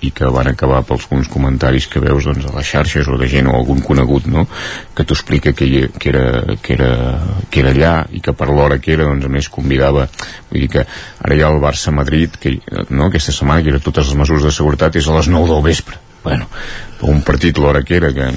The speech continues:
gent que hi anaven, doncs, bueno, poder amb el, amb els fills, que igual era la primera vegada que hi anaven, que més va, va acabar bé, diguem, pels interessos locals, que és a mi els que m'ho han explicat, no? Home, acaba amb un,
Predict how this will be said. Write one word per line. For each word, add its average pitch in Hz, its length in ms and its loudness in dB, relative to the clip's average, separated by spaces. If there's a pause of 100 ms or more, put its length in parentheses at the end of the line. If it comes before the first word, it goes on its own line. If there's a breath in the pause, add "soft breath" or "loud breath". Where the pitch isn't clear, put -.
(180)
gent 69 200 0
que 67 120 0
hi 64 40 0
anaven, 69 320 2
doncs, 64 200 -2
bueno, 64 240 -2
poder 67 240 -2
amb 65 140 2
el, 64 180 0
amb 64 160 0
els - 120 -4
fills, 80 360 2
que 67 160 -2
igual 67 240 0
era 73 160 0
la - 80 0
primera 71 320 2
vegada 67 280 2
que 64 120 -6
hi 64 60 0
anaven, 78 300 2
que 71 120 0
més 73 160 2
va, 78 140 2 (600 loud breath)
va 69 160 -4
acabar 76 300 0
bé, 80 180 2
diguem, 71 340 0
pels 71 200 -2
interessos 73 800 0
locals, 76 520 2
que 73 120 -12
és 67 100 -10 (220)
a 52 160 -10
mi 65 120 -6
els 67 200 -8
que 69 120 -6
m'ho 67 120 0
han 65 100 0
explicat, 69 500 -4
no? 65 180 0 (520 loud breath)
Home, 65 320 0 (160)
acaba 69 340 2
amb 73 120 2
un, 73 100 2